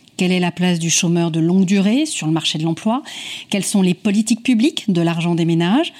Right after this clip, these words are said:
Pourquoi vivons-nous dans une société si saturée d'organisations ?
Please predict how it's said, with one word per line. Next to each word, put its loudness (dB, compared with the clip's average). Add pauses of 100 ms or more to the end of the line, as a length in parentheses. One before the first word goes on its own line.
(280)
Pourquoi -2
vivons-nous 6
dans 4
une 2
société 0
si -2
saturée 0
d'organisations ? 0